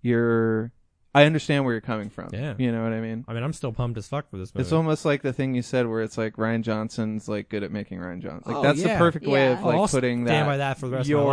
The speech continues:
Speaker 2: my life.
Speaker 1: your thoughts of, you know,
Speaker 2: Yeah, yeah.
Speaker 1: summing up your thoughts on it. So.
Speaker 2: That was just a Rian Johnson movie. It wasn't a Star Wars film.
Speaker 1: Yeah.
Speaker 2: Um,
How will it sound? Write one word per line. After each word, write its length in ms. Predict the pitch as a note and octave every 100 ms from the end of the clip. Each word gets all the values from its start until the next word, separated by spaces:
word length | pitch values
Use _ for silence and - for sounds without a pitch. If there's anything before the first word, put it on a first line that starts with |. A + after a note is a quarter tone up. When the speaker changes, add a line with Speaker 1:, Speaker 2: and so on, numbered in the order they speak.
| C3+
Speaker 2:
my 60 | C3
life. 140 | B2+
Speaker 1:
your 360 | B2 B2+ B2 A#2+
thoughts 320 | A#2+ A2 -
of, 100 | - -
you 120 | A#2
know, 60 | B2+
Speaker 2:
Yeah, 160 | C#3
yeah. 180 | C3 C#3+
Speaker 1:
summing 200 | A#2 G#2+
up 120 | A2
your 100 | -
thoughts 260 | - - -
on 80 | G3
it. 120 | -
So. 100 | -
Speaker 2:
That 100 | A#2
was 140 | B2 B2+
just 160 | C3+
a 40 | C3
Rian 280 | B2+ C3
Johnson 400 | A#2 A#2+ C#3 G#2+
movie. 180 | F#2+ F2+
It 40 | F2+
wasn't 240 | G2 G2+
a 40 |
Star 320 | F#2 - F#2+ G2+
Wars 240 | F2 -
film. 340 | - - - - -
Speaker 1:
Yeah. 400 | - F#2+ F#2+ F2+
Speaker 2:
Um, 120 | F2+